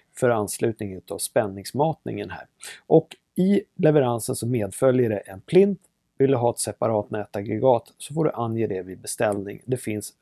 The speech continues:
färdigkontakterade nätaggregat att beställa. Routern är inrymd i en robust metallkapsling. Det är en plåtkapsling och den har också skydd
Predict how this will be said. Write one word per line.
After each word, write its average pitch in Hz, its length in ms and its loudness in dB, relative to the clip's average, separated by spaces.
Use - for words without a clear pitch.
färdigkontakterade 101 920 -6
nätaggregat - 680 -16
att - 320 -18
beställa. 180 440 0
Routern 214 420 12
är 175 100 8
inrymd 147 400 6
i 127 300 2
en 120 280 0
robust 120 720 0
metallkapsling. 131 1000 2
Det 165 60 6
är 190 40 10
en 175 120 4
plåtkapsling 175 920 6
och - 300 4
den 175 120 6
har 143 180 8
också 131 400 2
skydd 110 440 -2